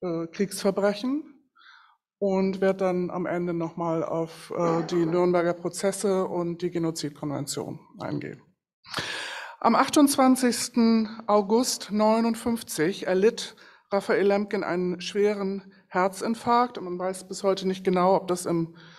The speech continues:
Büro seines Verlegers Milton Blow oder an einer Bushaltestelle geschah. Er starb, äh, kurze Zeit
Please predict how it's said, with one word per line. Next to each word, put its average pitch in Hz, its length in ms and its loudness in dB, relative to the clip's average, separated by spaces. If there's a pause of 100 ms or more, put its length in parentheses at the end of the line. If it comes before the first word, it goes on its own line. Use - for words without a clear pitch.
(140)
Büro 196 340 8
seines 185 400 2
Verlegers 185 720 2
Milton 190 400 -2
Blow 208 340 0
oder 196 340 -4
an 185 140 -10
einer 175 400 -4 (380)
Bushaltestelle 156 1080 -2
geschah. 175 760 0 (1400)
Er 196 100 0
starb, 202 600 0
äh, 185 280 0
kurze 220 400 0
Zeit 185 540 -2